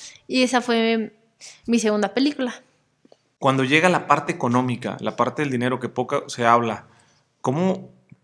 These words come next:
Speaker 2: cómo inviertes a tu edad? ¿Cómo tomas decisiones de lo que te pagan, de campañas, de modelaje, de películas? ¿Qué haces con eso?
Speaker 1: Pues mira, como yo no empecé teniendo trabajo actoralmente luego, luego, o sea, nada,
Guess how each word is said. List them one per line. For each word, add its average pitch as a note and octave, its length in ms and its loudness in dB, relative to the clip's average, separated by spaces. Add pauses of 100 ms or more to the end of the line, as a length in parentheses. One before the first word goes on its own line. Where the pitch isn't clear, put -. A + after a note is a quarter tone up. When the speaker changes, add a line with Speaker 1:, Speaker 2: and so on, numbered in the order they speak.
(340)
Speaker 2:
cómo D3 220 0
inviertes D#3 580 0
a C#3+ 120 -8
tu A2+ 120 -2
edad? B2+ 360 2
¿Cómo D3 260 -4
tomas D3+ 300 0
decisiones C3 840 -6
de A#2 100 0
lo A2+ 120 -2
que A#2 80 -6
te - 120 -10
pagan, B2+ 440 2
de A2+ 100 -2
campañas, A#2 540 -2
de A2+ 80 -4
modelaje, G#2+ 600 -2
de A2+ 100 -4
películas? A#2 640 -6 (260)
¿Qué C#3+ 100 -2
haces D3 240 -2
con B2 180 -6
eso? A#2+ 300 -8 (240)
Speaker 1:
Pues C#4 160 6
mira, C4+ 260 6 (220)
como D4 380 4
yo D4+ 240 0
no G#4 120 2
empecé D4 300 -2
teniendo D4+ 440 0
trabajo A#3 520 4
actoralmente A#3+ 720 2
luego, A#3 240 2
luego, G#3+ 340 -2
o A#3+ 100 -4
sea, G3 200 -2
nada, G3+ 400 0